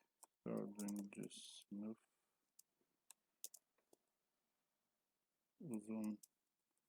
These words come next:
dönem staj arıyorum.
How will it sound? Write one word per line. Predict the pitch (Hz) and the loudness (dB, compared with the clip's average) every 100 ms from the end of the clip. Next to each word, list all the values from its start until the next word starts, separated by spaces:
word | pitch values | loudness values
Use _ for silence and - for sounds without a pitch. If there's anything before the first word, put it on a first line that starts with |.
| _ _ - | _ _ -4
dönem | 101 98 101 104 104 104 - | -2 2 2 2 -2 -8 -6
staj | - - - 101 101 - - - 359 370 - | -6 -2 0 0 0 -4 -4 -6 -10 -10 -2
arıyorum. | 110 104 95 92 95 113 | 0 2 0 0 2 2